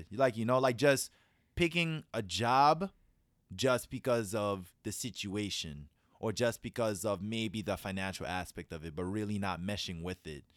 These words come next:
you know? And I, I know I would, I know I would be in jobs, you know, looking at people like, "I can't believe you can stay here for, like, thirty years." But, you know, information that wasn't told to me was, "This job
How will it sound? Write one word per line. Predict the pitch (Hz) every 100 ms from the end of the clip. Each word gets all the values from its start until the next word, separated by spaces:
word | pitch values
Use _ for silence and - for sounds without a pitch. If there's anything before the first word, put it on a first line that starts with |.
| _ _
you | 107 104
know? | 95 90 87 - -
And | 117 117 113 98 _ _ _
I, | 104 110 123 -
I | 120 135
know | 151
I | 143
would, | 143 135 -
I | 131
know | 160
I | 160
would | 139 104
be | 139 139 135 123 _ _
in | - 120
jobs, | 113 117 117 113 104 - - _ _ _ _ -
you | 120
know, | 123
looking | 117 127 131
at | 120 110
people | 123 117
like, | 104 98
"I | 101
can't | - 135
believe | 98 92 113 107
you | 98 104 95
can | - 92
stay | - 104 101
here | 98 92
for, | - 87
like, | 95 85 - _ _ -
thirty | 120 107
years." | 98 156 175 98 - - - - -
But, | 98 127 117 - - 101 - -
you | 131
know, | 123 110 104 -
information | 139 143 147 139 135
that | 127
wasn't | 131 123
told | 135 135 -
to |
me | 123 180
was, | 185 131 117 113 - - -
"This | 123 117
job | 98 113 120 117 107